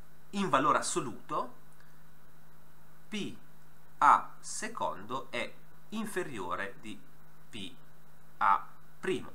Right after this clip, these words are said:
che è la pendenza del vincolo di bilancio iniziale. Questo vincolo di bilancio sarà ovviamente tangente a una nuova curva di indifferenza rispetto a quella precedente, in particolare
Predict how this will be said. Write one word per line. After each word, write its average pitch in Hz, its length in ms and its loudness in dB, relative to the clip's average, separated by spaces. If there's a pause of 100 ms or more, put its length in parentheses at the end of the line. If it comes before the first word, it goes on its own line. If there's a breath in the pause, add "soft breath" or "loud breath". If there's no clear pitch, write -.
(100)
che 151 160 0
è - 20 0
la 107 140 0
pendenza 120 680 -2
del 123 260 -2
vincolo 120 260 -6
di 117 80 -8
bilancio 95 540 -4 (160)
iniziale. - 580 -8 (840 loud breath)
Questo 285 360 8
vincolo 185 340 2
di 160 100 -2
bilancio 202 380 12
sarà 160 240 8
ovviamente 143 500 0
tangente 139 560 0
a 135 60 6
una 135 160 8
nuova 226 400 10
curva 135 240 -2
di 120 80 -2
indifferenza 110 460 -4
rispetto - 280 -4
a 117 60 -4
quella 127 220 0
precedente, - 500 -2
in 120 80 -8
particolare 143 720 8